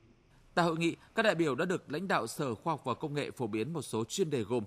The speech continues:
kế hoạch hành động của Tỉnh ủy Thanh Hóa về thực hiện khâu đột phá, nghiên cứu, ứng dụng và chuyển giao khoa học công nghệ, chủ động tích cực tham gia cuộc cách mạng công nghiệp lần thứ tư, phục vụ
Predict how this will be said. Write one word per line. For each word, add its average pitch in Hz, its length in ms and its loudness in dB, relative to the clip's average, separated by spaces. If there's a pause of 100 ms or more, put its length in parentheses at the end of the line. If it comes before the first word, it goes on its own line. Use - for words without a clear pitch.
(280)
kế 151 80 0
hoạch 180 240 0
hành 135 180 -4
động 147 220 -2
của 139 140 -2
Tỉnh 113 200 -4
ủy 117 140 0
Thanh 151 180 -6
Hóa 131 240 2
về 147 220 -2
thực 117 180 -4
hiện 110 160 -4
khâu 156 180 -4
đột 113 200 -6
phá, 113 280 0
nghiên 160 140 -4
cứu, 123 320 -2
ứng 147 160 -2
dụng 185 160 0 (240)
và 165 140 2
chuyển 156 220 -2
giao 160 200 -2
khoa 151 140 -6
học 123 100 -6
công 139 160 -4
nghệ, 143 160 -2 (260)
chủ 147 120 0
động 127 160 -2
tích - 200 -6
cực - 220 -2
tham 143 160 -4
gia 135 160 0
cuộc 127 180 -6
cách 170 180 -8
mạng 160 260 -4
công 139 160 -6
nghiệp 120 180 -6
lần 104 220 -4
thứ 127 180 -4
tư, 175 160 2 (300)
phục 160 160 -2
vụ 156 140 -4